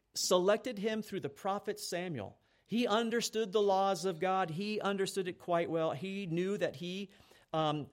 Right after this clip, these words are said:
had to submit to God as the ruler of Israel. And yet, here's God's words about Saul in First Samuel fifteen eleven.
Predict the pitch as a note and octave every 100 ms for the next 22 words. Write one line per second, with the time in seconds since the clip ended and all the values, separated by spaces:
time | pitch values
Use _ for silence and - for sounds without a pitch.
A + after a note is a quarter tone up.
0 | _ - D#3+ D3+ - D3 D#3 G#3 G#3 -
1 | - - - G#3+ D#3+ F#3 F#3 F#3 D#3 D#3
2 | D3+ - - - B2+ C#3 B2+ G3+ G#3 G3+
3 | F3+ E3+ D#3+ D#3+ A#2+ A2+ G#2 G#2 _ _
4 | _ _ _ _ _ - F3 G3 G3 -
5 | C4+ C#4 C#3+ F3+ F3 D#3+ F#3+ E3+ B2+ -
6 | C#3+ B2 F3 - - C3+ C3 C3 D#3+ D3+
7 | D3+ C3+ C3 B2 D3 C#3+ - D3 C3+ C#3+
8 | A#2+